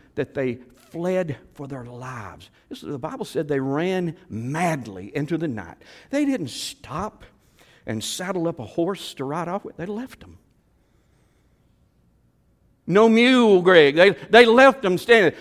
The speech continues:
They didn't cut off the stove. They didn't grab their wallet.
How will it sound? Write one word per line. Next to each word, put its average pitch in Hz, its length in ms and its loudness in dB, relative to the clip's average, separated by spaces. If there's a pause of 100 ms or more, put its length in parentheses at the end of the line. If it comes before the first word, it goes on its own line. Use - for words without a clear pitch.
(160)
They 311 280 10
didn't 294 400 2
cut 220 200 6
off 185 280 4
the 151 80 -2
stove. 302 720 4 (1200)
They 311 220 10
didn't 277 260 2
grab 208 380 6
their 175 160 4
wallet. 196 680 2